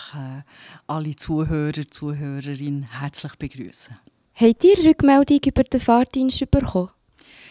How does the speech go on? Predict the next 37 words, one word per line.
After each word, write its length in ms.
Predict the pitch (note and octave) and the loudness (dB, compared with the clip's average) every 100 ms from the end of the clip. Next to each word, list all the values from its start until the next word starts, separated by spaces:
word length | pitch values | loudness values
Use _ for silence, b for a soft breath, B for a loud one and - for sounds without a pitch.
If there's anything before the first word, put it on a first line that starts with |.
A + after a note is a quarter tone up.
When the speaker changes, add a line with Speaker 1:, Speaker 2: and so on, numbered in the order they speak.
| b b | b b
Speaker 1:
Ja, 320 | D3+ D#3+ E3+ | -6 -4 0
ich 120 | B3 F#3 | 2 2
muss 220 | D3+ C#3+ | 0 -2
sagen, 260 | E3 - | -8 -6
in 80 | D#3 | -8
diesen, 600 | C#3+ C3 C3+ C3 B2+ B2+ B2+ - | -6 -6 -6 -6 -8 -10 -14 -16
in 120 | _ B2 | _ -16
diesen 300 | B2+ B2+ B2 | -10 -10 -12
drei 160 | C3+ | -12
Jahren 500 | D3 D3+ C3 D3 E3 | -12 -10 -10 -10 -10
habe 120 | D3+ | -10
ich 120 | C3+ C3+ | -10 -10
recht 300 | D3 - - | -12 -14 -16
viele 460 | D#3 C#3+ C#3 D3+ _ | -14 -12 -12 -14 _
Echos 720 | E3+ - - G3 B3 - - B B B B B | -12 -12 -12 -12 -12 -14 -16 B B B B B
von 200 | _ D3+ | _ -16
den 180 | D3+ D3 | -10 -8
Leuten 380 | F3+ C4+ _ F3 | -8 -10 _ -12
und 320 | D3+ C#3+ - b b b | -10 -10 -14 b b b
ich 80 | F3+ | -6
muss 180 | E3+ - | -6 -6
sagen, 280 | F3+ F3+ D3 | -8 -6 -6
manchmal, 680 | C#3 D#3+ E3+ F3+ - D#3+ C#3+ | -4 -6 -8 -10 -10 -8 -10
äh, 40 | |
sind 160 | - D#3 | -10 -12
es 160 | - | -8
sehr 180 | D#3+ D#3+ D#3 | -6 -6 -6
rührende, 840 | D3 F3+ F#3 F3 E3+ E3+ E3 E3 b b b b b | -4 -2 -2 -6 -8 -10 -10 -12 b b b b b
ähm, 500 | D#3+ D3 C#3+ C#3 D3 - | -10 -8 -6 -6 -8 -8
Rückmeldungen, 1120 | E3 D#3+ - F3 D3 D#3 D#3 - D3+ D3+ E3+ | -6 -6 -6 -6 -4 -6 -8 -8 -6 -6 -8
die 200 | D#3 D#3 | -6 -6
ich 60 | D3+ | -6
bekomme 360 | D3 - D3 C#3+ | -8 -8 -6 -6
von 340 | D3 C#3 C#3+ | -6 -8 -8
unseren 300 | - - D3 | -12 -12 -10
Benutzer, 480 | C#3+ C#3+ C#3+ - - | -6 -6 -6 -10 -14
Benutzerinnen. 1080 | - C#3+ C#3+ - - E3+ E3 D#3+ F3 E3+ | -8 -6 -6 -8 -10 -10 -6 -4 -4 -4